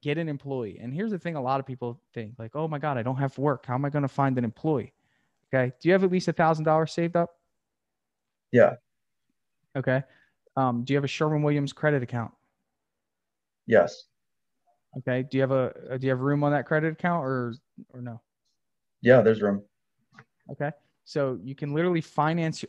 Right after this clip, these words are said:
Speaker 1: all your paint and material for an entire month at zero percent interest. Okay. And you have a thousand dollars. If you're paying someone five hundred dollars a week, that buys you two weeks worth of labor, right?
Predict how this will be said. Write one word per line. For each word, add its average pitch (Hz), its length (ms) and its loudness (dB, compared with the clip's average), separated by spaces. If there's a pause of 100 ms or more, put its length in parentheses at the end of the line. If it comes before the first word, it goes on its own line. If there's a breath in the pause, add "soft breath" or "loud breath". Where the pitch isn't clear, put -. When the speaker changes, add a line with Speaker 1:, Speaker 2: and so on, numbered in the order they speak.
Speaker 1:
all 147 180 4
your 170 140 0
paint - 420 -6
and 139 120 -4
material 151 420 -2
for 139 160 -8
an 127 60 -2
entire 131 340 -2
month 120 380 -6 (480)
at 123 100 -8
zero 131 260 0
percent 139 320 -4
interest. - 420 -12 (460)
Okay. 131 160 0 (380)
And 131 100 -4
you 143 40 2
have 135 120 0
a - 40 -20
thousand 143 340 4
dollars. 131 480 0 (260)
If - 120 -8
you're 156 80 2
paying 175 260 0
someone 165 300 -2
five 151 280 2
hundred 160 200 -4
dollars 156 260 2
a 165 60 -2
week, 135 300 -4
that 131 180 -2
buys 131 220 0
you 120 80 -6
two - 280 -8
weeks 151 380 -4
worth 127 260 -4
of 117 240 -10 (260)
labor, 127 500 -2 (580)
right? 123 220 -4